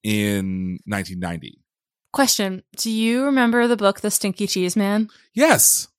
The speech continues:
Speaker 1: Is that
Speaker 2: Uh,
Speaker 1: also William Steig?
Speaker 2: I don't know. I really don't.
Speaker 1: Might be.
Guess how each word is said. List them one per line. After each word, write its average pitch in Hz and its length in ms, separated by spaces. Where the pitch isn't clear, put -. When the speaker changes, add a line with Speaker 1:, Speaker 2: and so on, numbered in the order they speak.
Speaker 1:
Is 120 100
that 165 180
Speaker 2:
Uh, 113 40
Speaker 1:
also 117 240
William 123 280
Steig? 117 380
Speaker 2:
I 220 80
don't 254 280
know. 233 440
I 208 60
really 247 260
don't. 247 380
Speaker 1:
Might 73 80
be. - 120